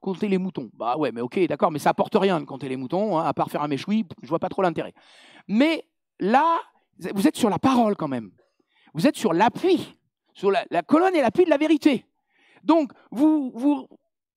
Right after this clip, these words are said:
apprenez des textes par cœur. Ça, je vous le dis, apprenez des textes par cœur. Vous vous souvenez le truc, hein, une petite carte de visite, la référence devant, le texte derrière. Très bien.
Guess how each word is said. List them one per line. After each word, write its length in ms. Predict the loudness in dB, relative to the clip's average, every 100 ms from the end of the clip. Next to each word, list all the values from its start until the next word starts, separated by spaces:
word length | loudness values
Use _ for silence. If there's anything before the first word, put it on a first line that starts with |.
| _ _ -4
apprenez 400 | -4 -2 -2 -2
des 100 | -4
textes 200 | -6 -10
par 100 | -14
cœur. 240 | -16 -20 _ _ _ _ _ _ _ _ _ _ _ _ -4
Ça, 120 | -2
je 60 | 0
vous 100 | 0
le 60 |
dis, 200 | 2 0 -2
apprenez 400 | -6 -2 -2 -2
des 120 | -6
textes 200 | -10 -14
par 140 | -20
cœur. 160 | -18 -18 _ _ _ _ _ _ _ _ _ _
Vous 80 | -8
vous 60 | -6
souvenez 260 | -4 -2
le 60 | -2
truc, 240 | -4 -6
hein, 100 | -6 -6
une 100 | -8
petite 180 | -6
carte 160 | -4 -4
de 80 | -4
visite, 440 | -4 0 0 -2 _ _ _ _ -2
la 140 | 0
référence 420 | 2 0 -2 -2
devant, 360 | -2 0 0 0
le 120 | -2
texte 260 | -2 -4 -2
derrière. 460 | -2 -2 -4 -8 _ _ _ _ _ _ _ _ _
Très 220 | -12 -8
bien. 200 | -4 -6